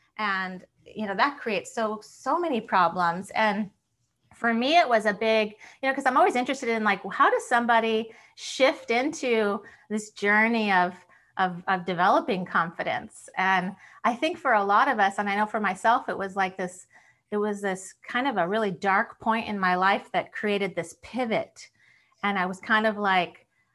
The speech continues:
"I have nowhere to go, but I have to shift what I'm doing." And, and everything felt like it was falling apart because pivots can feel like that. It can feel like everything is changing and falling apart sometimes, but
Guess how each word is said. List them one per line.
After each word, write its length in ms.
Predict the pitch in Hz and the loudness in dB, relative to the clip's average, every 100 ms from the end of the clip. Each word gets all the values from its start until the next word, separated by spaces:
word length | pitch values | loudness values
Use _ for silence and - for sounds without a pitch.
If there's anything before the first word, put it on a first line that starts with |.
| - | 0
"I 140 | 202 | 2
have 360 | 233 202 180 185 | 4 2 0 -6
nowhere 600 | 202 208 214 226 214 208 | -2 4 4 4 2 -4
to 160 | 208 196 | -6 -6
go, 280 | 208 202 | -4 -4
but 140 | 196 196 | -4 -4
I 100 | 190 | -4
have 240 | 220 185 | -4 -6
to 80 | 190 | -10
shift 640 | - - 202 139 - _ 190 | -18 -8 -6 -6 -12 _ -12
what 160 | 185 | -6
I'm 200 | 175 180 | -6 -6
doing." 560 | 180 175 156 156 180 202 | -8 -10 -10 -12 -14 -12
And, 380 | 185 180 175 202 _ _ _ _ - | -8 -6 -6 -10 _ _ _ _ -8
and 180 | 208 208 220 | -8 -4 -2
everything 640 | 240 262 294 285 240 233 | -2 -2 -6 -4 -8 -6
felt 280 | - 220 214 | 0 0 2
like 200 | 208 208 | -2 -6
it 80 | 202 | -12
was 160 | 202 | -10
falling 340 | - 190 185 180 | -4 -4 -4 -8
apart 340 | 180 277 285 | -4 -4 -4
because 460 | 214 220 190 208 _ _ _ _ _ | -6 -6 -8 -8 _ _ _ _ _
pivots 500 | - 349 262 - - | -6 -4 -4 -6 -12
can 220 | - 233 202 | -14 -12 -12
feel 320 | - 247 240 | -10 -10 -8
like 240 | 196 196 | -8 -10
that. 260 | - - - _ _ _ | -10 -10 -12 _ _ _
It 100 | 202 202 | -14 -10
can 160 | 185 | -12
feel 320 | 175 226 214 | -10 -8 -6
like 340 | 208 190 170 - - | -4 -4 -4 -10 -8
everything 440 | 196 214 214 208 190 | -6 -4 -6 -8 -12
is 200 | 180 - | -14 -16
changing 520 | - 208 202 202 185 | -10 -8 -8 -10 -12
and 80 | 185 | -8
falling 320 | 190 185 170 | -8 -8 -10
apart 360 | - 190 190 | -10 -8 -8
sometimes, 600 | - 180 202 185 175 185 - | -12 -18 -14 -12 -12 -14 -10
but 220 | 165 | -10